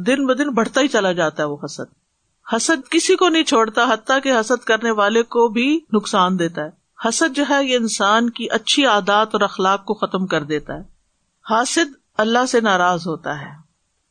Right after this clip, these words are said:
حسد جھگڑے لڑائی کی طرف لے جاتا ہے، حتیٰ کہ قتل تک لے جاتا ہے۔ حسد شر کا باعث ہے۔ علاج کیا ہے؟ درگزر کرنا،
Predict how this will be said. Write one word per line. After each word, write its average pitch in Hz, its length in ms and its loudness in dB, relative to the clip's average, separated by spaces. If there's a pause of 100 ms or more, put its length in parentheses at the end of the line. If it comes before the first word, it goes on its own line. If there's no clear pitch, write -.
(140)
حسد 240 300 -2
جھگڑے 214 320 0
لڑائی 226 340 2
کی 240 120 -6
طرف 208 240 -2
لے 190 160 -2
جاتا 175 280 0
ہے، 208 60 2
حتیٰ 214 220 -2
کہ 233 140 0
قتل 233 320 0
تک 220 220 -2
لے 180 160 0
جاتا 143 420 -4
ہے۔ 160 60 -20 (800)
حسد 220 400 -2 (120)
شر 226 340 -2
کا 220 180 -2
باعث 151 420 -2
ہے۔ - 120 -8 (460)
علاج 214 400 2
کیا 226 240 0
ہے؟ 240 100 0
درگزر 185 480 0
کرنا، 151 380 -6